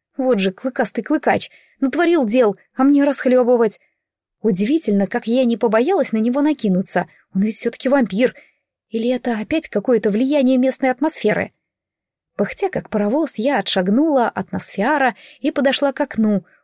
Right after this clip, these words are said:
упершись ладонями в холодный каменный подоконник. Надо отдышаться, как-то остыть и освежить мысли. Вид раскинувшейся зеленой долины, обширных лесов, насколько хватает глаз, какие-то горы немного поумерили мой пыл.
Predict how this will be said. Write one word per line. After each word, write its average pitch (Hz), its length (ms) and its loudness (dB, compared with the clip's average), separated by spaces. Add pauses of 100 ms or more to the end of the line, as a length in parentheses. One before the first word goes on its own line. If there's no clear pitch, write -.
(120)
упершись 202 520 -4
ладонями 208 460 2
в - 80 -12
холодный 214 460 0
каменный 202 400 0
подоконник. 185 760 -4 (480)
Надо 254 360 0
отдышаться, 240 580 -2
как-то 220 260 -2
остыть 269 340 0
и - 20 2
освежить 226 400 -2
мысли. 202 500 0 (1000)
Вид 285 340 2
раскинувшейся 254 800 0
зеленой 220 440 0
долины, 196 540 0
обширных 240 540 -2
лесов, 190 440 0
насколько 196 380 -4
хватает 196 400 -2
глаз, 247 360 0 (300)
какие-то 233 420 -4
горы 208 420 0
немного 269 420 2
поумерили 226 600 0
мой 180 220 0
пыл. 180 300 -8